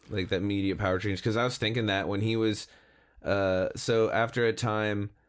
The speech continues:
towards the, actually, yeah, towards the end of his time, uh, with the Sand People,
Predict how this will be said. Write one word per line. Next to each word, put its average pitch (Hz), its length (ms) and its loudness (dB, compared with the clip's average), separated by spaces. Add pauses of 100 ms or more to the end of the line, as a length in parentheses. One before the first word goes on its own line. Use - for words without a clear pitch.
(220)
towards 160 320 0
the, 151 180 -2
actually, 127 440 0
yeah, 110 220 2
towards 117 260 -2
the 113 120 0
end 120 100 -2
of 110 80 -2
his 110 160 -2
time, 104 400 0
uh, 101 400 0
with 107 280 0
the 101 300 2
Sand 107 300 -4
People, 95 460 -2